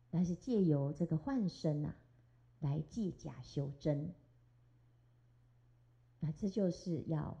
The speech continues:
回到心法，我们的心要做主，要知道它是主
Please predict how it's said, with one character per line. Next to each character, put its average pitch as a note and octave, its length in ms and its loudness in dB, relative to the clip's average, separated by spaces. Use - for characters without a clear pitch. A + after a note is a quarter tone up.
回 C#3+ 220 0
到 - 360 -2
心 A#3 460 2
法， - 320 -10
我 G3 80 6
们 A3+ 60 6
的 A#3+ 120 4
心 C4 480 0
要 F#3 180 2
做 G#3 320 0
主， - 280 -10
要 F#3 120 4
知 G#3+ 220 -2
道 G3+ 200 -2
它 F3 200 -4
是 F3+ 120 -2
主 D3 320 -8